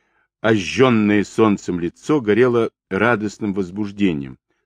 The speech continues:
только что миновавшей опасности. По словам разведчика, главный японский штаб стоял в Яковлевке.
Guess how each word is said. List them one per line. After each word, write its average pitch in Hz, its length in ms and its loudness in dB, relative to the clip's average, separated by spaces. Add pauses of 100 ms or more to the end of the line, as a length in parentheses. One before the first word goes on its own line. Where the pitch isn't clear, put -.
только 107 300 4
что 95 460 -2
миновавшей 90 720 -2
опасности. - 880 -16 (960)
По 101 100 -2
словам 127 440 2
разведчика, 85 840 -4 (420)
главный 143 480 0
японский 131 560 -2
штаб - 380 -4
стоял 104 680 -2
в 82 100 -18
Яковлевке. 87 920 -4